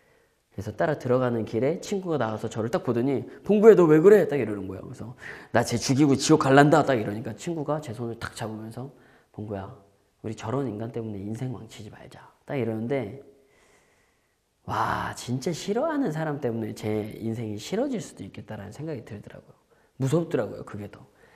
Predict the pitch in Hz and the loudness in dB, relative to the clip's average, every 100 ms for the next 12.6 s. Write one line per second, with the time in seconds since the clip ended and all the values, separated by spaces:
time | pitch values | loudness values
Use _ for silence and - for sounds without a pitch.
0 | _ _ - 104 95 - - - - 90 | _ _ -6 -6 -6 -12 -20 -18 -8 -8
1 | 98 - - 101 101 95 98 101 92 - | -6 -12 -6 -2 -2 -2 -2 -2 -6 -6
2 | 156 170 220 - - - 113 110 131 160 | -2 -2 -4 -14 -20 -8 -6 -4 -2 -4
3 | 139 202 190 160 107 - 107 101 - 98 | -4 -6 -4 -4 -4 -6 -8 -8 -12 -14
4 | 120 _ _ - 92 101 110 _ _ _ | -16 _ _ -18 -14 -14 -16 _ _ _
5 | _ _ - - 107 113 101 - 98 107 | _ _ -16 -6 -2 -2 -2 -6 -8 -8
6 | 110 113 127 147 95 98 98 110 131 101 | -8 -8 -8 -10 -12 -10 -10 -8 -6 -6
7 | 113 - - - - 165 175 220 202 123 | -10 -18 -20 -20 2 4 4 4 4 2
8 | 127 139 214 233 160 104 104 120 131 117 | 2 4 4 4 4 2 0 -2 0 -2
9 | - 226 156 120 107 120 110 104 127 135 | 0 2 2 0 -2 -4 -6 -4 0 2
10 | 135 117 110 113 113 123 117 101 95 87 | 2 0 0 0 0 0 0 -4 -8 -12
11 | 95 - - - - _ _ - _ - | -14 -16 -18 -18 -20 _ _ -20 _ -2
12 | 127 120 117 143 190 | 0 2 2 0 -2